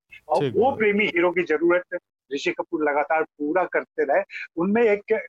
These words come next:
Speaker 1: खिलंदड़ा अंदाज था, एक रोमांस था, लेकिन थोड़ा सा अगर मिहिर कितना एग्री करेंगे, मुझे लगता है कि असेक्सुअल लव एक तरीके
Speaker 2: हम्म।
Speaker 1: से उस समय का हीरो जो
Speaker 2: हम्म।
Speaker 1: होता था,
Speaker 2: हम्म।
Speaker 1: आज का हीरो बहुत एग्रेसिव है।
Speaker 2: हम्म, हम्म।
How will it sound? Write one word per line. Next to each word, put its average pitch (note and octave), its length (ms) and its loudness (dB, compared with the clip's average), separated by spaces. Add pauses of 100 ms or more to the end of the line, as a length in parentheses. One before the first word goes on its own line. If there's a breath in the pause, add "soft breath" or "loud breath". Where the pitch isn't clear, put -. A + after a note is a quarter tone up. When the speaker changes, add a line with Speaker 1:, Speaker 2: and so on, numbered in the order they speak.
Speaker 1:
खिलंदड़ा F3 420 2
अंदाज D#3+ 480 2
था, E3+ 260 0
एक D#3 160 2
रोमांस D#3 480 0
था, E3+ 260 0 (460 loud breath)
लेकिन G#3 240 0
थोड़ा G3 420 2
सा A3+ 140 2
अगर G3+ 500 2
मिहिर D#3+ 300 0
कितना F#3+ 380 -2
एग्री F#3 220 0
करेंगे, E3+ 340 -2 (100)
मुझे F3 220 0
लगता E3+ 500 2
है F#3+ 80 4 (600 loud breath)
कि F#3+ 300 2 (420)
असेक्सुअल G3+ 680 0
लव F#3+ 340 2 (600)
एक D3 160 0
तरीके E3 280 0
Speaker 2:
हम्म। B2 160 2
Speaker 1:
से A#2+ 140 -2 (460)
उस G3+ 140 0
समय G#3 200 0
का G#3 120 0
हीरो D3 420 0 (320)
जो D3+ 80 2
Speaker 2:
हम्म। B2+ 80 2
Speaker 1:
होता D#3 320 2
था, B2+ 360 -2
Speaker 2:
हम्म। C#3+ 140 2
Speaker 1:
आज F#3+ 240 0
का A3+ 80 4
हीरो G#3 180 2
बहुत G3+ 240 0
एग्रेसिव F3+ 520 0
है। A2 60 -6 (200)
Speaker 2:
हम्म, B2 300 2
हम्म। A2 280 0